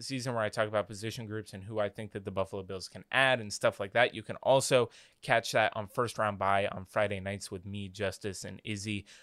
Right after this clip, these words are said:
where we're gonna be talking about that stuff as well and coming in with names of guys we think would be upgrades. And I think that the Buffalo Bills have a real opportunity to take advantage of this free agent class and the status that they are in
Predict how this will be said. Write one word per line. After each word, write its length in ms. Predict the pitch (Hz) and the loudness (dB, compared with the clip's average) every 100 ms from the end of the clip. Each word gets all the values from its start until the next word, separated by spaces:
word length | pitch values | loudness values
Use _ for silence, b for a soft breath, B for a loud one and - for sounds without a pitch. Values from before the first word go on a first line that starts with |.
| B | B
where 120 | 127 | 0
we're 100 | 113 | 0
gonna 140 | 107 107 | 0 -4
be 100 | 101 | -4
talking 300 | 107 98 98 | -4 -4 -2
about 200 | 95 90 | -2 0
that 160 | 95 | 0
stuff 320 | - 101 95 - | 0 -4 -4 -6
as 160 | - | -2
well 340 | 117 113 120 - | 2 4 2 -2
and 180 | 147 156 | -6 0
coming 280 | 156 143 135 | 4 4 4
in 120 | 127 | -2
with 160 | 123 - | -2 -4
names 300 | 113 113 107 | -4 -4 -4
of 80 | 101 | 2
guys 320 | 101 104 - | 4 2 0
we 100 | 101 | -10
think 280 | - 104 - B B - | -6 -8 -10 B B -6
would 200 | 117 104 | -4 -4
be 180 | 101 - | -6 4
upgrades. 720 | 120 131 120 110 107 104 - - b b - | 4 4 0 0 0 -2 -10 -12 b b 0
And 320 | 131 127 127 - | 2 2 -2 4
I 120 | 135 | 4
think 280 | 139 170 156 | 4 0 0
that 260 | 151 143 - | 0 0 -2
the 60 | |
Buffalo 440 | 127 127 135 143 131 | 4 6 6 4 0
Bills 280 | 123 123 127 | 0 -2 0
have 140 | 107 | -2
a 60 | 101 | 0
real 340 | 110 120 120 | 2 2 4
opportunity 680 | 110 - 101 123 110 110 110 104 | 2 -2 -8 -10 -8 -8 -10 -10
to 120 | 110 | -14
take 420 | 98 - 135 123 - | -10 -2 0 0 -6
advantage 640 | 110 104 104 110 110 107 | -8 -6 -4 -4 -6 -8
of 160 | 110 101 | -10 -10
this 160 | 101 | -12
free 300 | - 123 113 - | -12 -8 -6 -4
agent 360 | 110 101 101 | -4 -6 -10
class 360 | - 107 107 - | 0 0 0 -2
and 200 | 139 160 | -4 -2
the 60 | 165 | -4
status 560 | - - - 156 175 - | -4 0 4 4 4 0
that 220 | 143 - | -4 2
they 120 | 143 | 2
are 140 | 135 - | 2 0
in 280 | 135 143 123 | -2 -2 -4